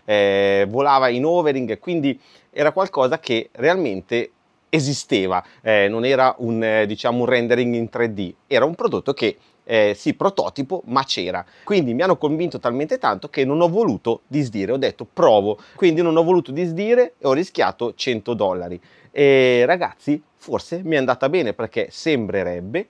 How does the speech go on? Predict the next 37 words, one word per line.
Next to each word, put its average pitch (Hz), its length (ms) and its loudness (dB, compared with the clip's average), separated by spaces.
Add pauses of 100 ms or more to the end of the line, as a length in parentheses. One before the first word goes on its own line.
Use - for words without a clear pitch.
(100)
che - 120 -4
il 104 120 -2
V-Copter 147 600 -6 (220)
è 175 120 -2
pronto 123 580 -2
ad 180 180 0
essere 113 460 -4
spedito. 92 600 -6 (100)
E - 100 -6
se 151 120 -6
fosse 156 320 -2
così, 135 420 -2
io 139 140 -2
dovrei 147 240 0
essere 104 300 -4
tra 165 120 -6
i 196 100 0
primi 104 380 -8
che 127 140 -4
lo 110 100 -2
ricevono, 107 420 -2
visto 117 280 -6
che - 120 -4
comunque 131 400 -4
ho 135 80 -2
fatto - 440 -4
il 117 100 -8
preordine 110 640 -2
due 127 280 2
anni 113 280 0
fa. 101 220 -2 (320)
Eh, 107 280 4
speriamo 165 480 0
che 165 100 -2
veramente 170 360 2
sia 185 160 -4
così. 240 380 0